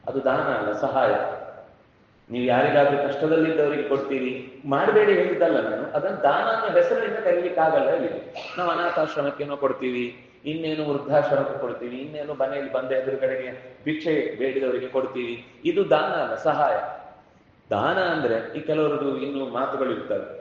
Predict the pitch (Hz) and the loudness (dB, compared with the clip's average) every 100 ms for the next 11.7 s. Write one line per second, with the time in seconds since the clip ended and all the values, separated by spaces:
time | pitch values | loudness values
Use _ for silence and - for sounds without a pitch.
0 | - _ 180 226 226 202 220 160 131 127 | -18 _ 0 2 2 0 2 4 4 4
1 | 156 180 185 196 160 156 156 147 123 117 | 4 4 4 2 0 -2 -2 0 0 -2
2 | - - - - - _ _ _ _ - | -4 -10 -14 -20 -20 _ _ _ _ -6
3 | 127 156 156 151 143 135 120 - - - | 0 0 0 0 0 0 -2 -4 -8 -12
4 | - 131 151 190 180 165 160 147 135 156 | 0 2 4 2 2 2 2 2 2 0
5 | 180 - 156 151 143 135 120 135 160 - | -2 -2 0 4 4 4 2 0 -2 0
6 | 127 143 139 139 131 147 160 156 156 147 | 0 0 0 0 0 -2 -2 0 2 2
7 | 147 143 139 127 - - - - - - | 0 -2 2 2 2 -2 -6 -10 -18 -20
8 | - - 113 120 - 131 143 131 117 117 | -20 -8 -2 0 4 4 4 2 2 2
9 | - 151 117 104 - - - - - 117 | 2 2 2 2 0 -8 -12 -16 0 4
10 | 143 147 139 147 160 214 208 196 175 175 | 4 4 0 2 4 4 4 4 4 4
11 | 196 190 156 147 139 - | 4 4 2 2 0 -2